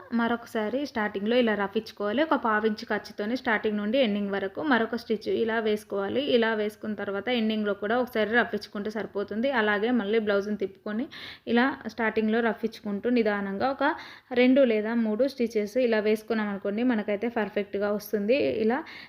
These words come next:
ఆ, కుట్టడం కంప్లీట్ అయిన తర్వాత ఎక్స్ట్రా పీస్ ఉంటుంది కదా, ఎక్స్ట్రా పీస్ను కట్ చేసుకోవాలి. నిదానంగా కట్ చేసుకొని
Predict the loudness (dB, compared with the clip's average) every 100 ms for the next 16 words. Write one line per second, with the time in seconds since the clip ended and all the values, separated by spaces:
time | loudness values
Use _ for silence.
0 | -4 0 2 2 -2 -6 -8 -8 -2 2
1 | 2 2 0 0 0 0 -4 -4 -2 0
2 | 0 0 2 2 2 0 -2 -4 -4 -2
3 | -2 -2 -4 -6 -4 -6 -4 -4 -2 -4
4 | -4 -6 -6 -6 0 2 4 4 2 0
5 | -2 -4 -2 -2 -2 -4 -2